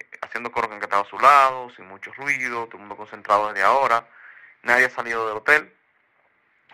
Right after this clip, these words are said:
todo el mundo está acá, eh, preparándose ya para lo que es el partido de mañana contra México, y, y así darle, buscando esa primera importante victoria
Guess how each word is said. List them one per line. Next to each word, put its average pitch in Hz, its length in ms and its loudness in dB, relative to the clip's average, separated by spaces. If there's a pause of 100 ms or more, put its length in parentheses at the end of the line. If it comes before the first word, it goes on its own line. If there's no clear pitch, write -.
todo 123 220 -2
el 123 40 -6
mundo 123 220 -10
está - 160 -4
acá, - 260 0 (720)
eh, 104 400 -2
preparándose 110 460 0
ya 117 120 4
para 107 220 2
lo 107 80 -14
que 113 80 -4
es 110 40 -4
el - 40 -14
partido 113 260 -4
de 113 60 -6
mañana 113 260 -2
contra 107 220 -4
México, 135 480 -4 (720)
y, 104 400 -14
y 104 80 -2
así 113 260 0
darle, 107 800 2 (640)
buscando 123 320 -2
esa 131 120 -12
primera 127 280 2
importante 131 560 0
victoria 107 520 -2